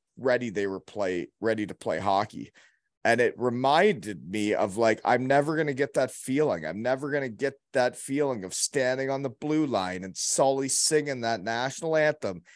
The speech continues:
And I'm just so ready to go do whatever it takes to win this game. And that,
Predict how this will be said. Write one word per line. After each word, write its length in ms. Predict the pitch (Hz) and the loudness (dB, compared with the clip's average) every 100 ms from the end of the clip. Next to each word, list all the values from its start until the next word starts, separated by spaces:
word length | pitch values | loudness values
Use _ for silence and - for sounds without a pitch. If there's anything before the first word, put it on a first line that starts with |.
| _ - | _ -12
And 120 | 101 | -2
I'm 180 | 120 131 | 0 0
just 360 | 127 117 - - | -2 -4 -4 2
so 220 | 165 170 | 4 2
ready 360 | 160 156 151 | 2 0 0
to 80 | 147 | -4
go 160 | 139 139 | -2 -4
do 240 | 123 143 | -2 -2
whatever 760 | 127 113 120 _ 131 143 139 156 | -2 -2 -4 _ 0 0 0 0
it 140 | 143 | 0
takes 440 | - 143 123 - - | -4 -4 -4 -6 -10
to 100 | 120 | -6
win 280 | 110 120 123 | -2 -2 0
this 220 | 123 - | -2 -2
game. 420 | 127 117 101 90 - - _ _ _ 117 | 2 2 2 -2 -14 -20 _ _ _ 4
And 400 | 131 127 117 - _ _ | 8 6 4 -4 _ _
that, 380 | 123 143 151 160 | 0 4 6 6